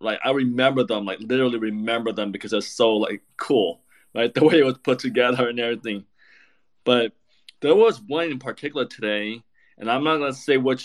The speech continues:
one. You guys can probably guess, but you guys look through it, and then you guys decide, "Hey,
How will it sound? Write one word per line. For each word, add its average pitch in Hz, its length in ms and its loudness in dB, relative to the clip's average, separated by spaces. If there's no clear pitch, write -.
one. 123 580 -4
You 135 100 4
guys 135 200 4
can 120 120 -6
probably 120 240 -4
guess, 110 240 0
but 117 220 -6
you 156 120 -2
guys 165 200 4
look 120 180 -6
through 107 180 -4
it, 85 140 -6
and 113 120 -12
then 113 140 -8
you 147 80 0
guys 170 160 2
decide, 110 340 -8
"Hey, 147 240 -2